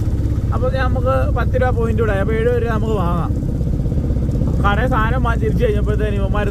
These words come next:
നിർത്തി, നിർത്തിയിട്ട് പറഞ്ഞു ഇവിടെ ഇറക്കിയാൽ മതി എന്ന് പറഞ്ഞു. അപ്പോൾ ശരി, ഞാൻ പറഞ്ഞു. അപ്പോൾ എന്നോട് ചോദിച്ചു, ഞാൻ അമ്പത് രൂപ പറഞ്ഞോളൂ, ഇങ്ങ് വരെ വന്നില്ലല്ലോ. ഞാൻ വണ്ടി എടുത്ത് മുമ്പോട്ട്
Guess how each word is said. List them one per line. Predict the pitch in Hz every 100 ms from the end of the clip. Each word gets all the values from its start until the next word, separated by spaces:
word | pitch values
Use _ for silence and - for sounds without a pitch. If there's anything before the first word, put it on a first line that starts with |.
| 180
നിർത്തി, | 156 - - - - - - 175
നിർത്തിയിട്ട് | 170 208 208
പറഞ്ഞു | 190 190
ഇവിടെ | 214 190
ഇറക്കിയാൽ | 170 208
മതി | 160
എന്ന് | 143 127
പറഞ്ഞു. | - - - - -
അപ്പോൾ | - -
ശരി, | 226 208 208
ഞാൻ | 202 196
പറഞ്ഞു. | 196
അപ്പോൾ | 196
എന്നോട് | 202 208
ചോദിച്ചു, | 196 214
ഞാൻ | 220 214
അമ്പത് | 208 208 208
രൂപ | 190 165
പറഞ്ഞോളൂ, | 147 147 151
ഇങ്ങ് | 185 220
വരെ | 214 196
വന്നില്ലല്ലോ. | 208 165 135 - - - - - - - - - -
ഞാൻ | 226 247
വണ്ടി | 240 262
എടുത്ത് | 240 -
മുമ്പോട്ട് | 220 214 247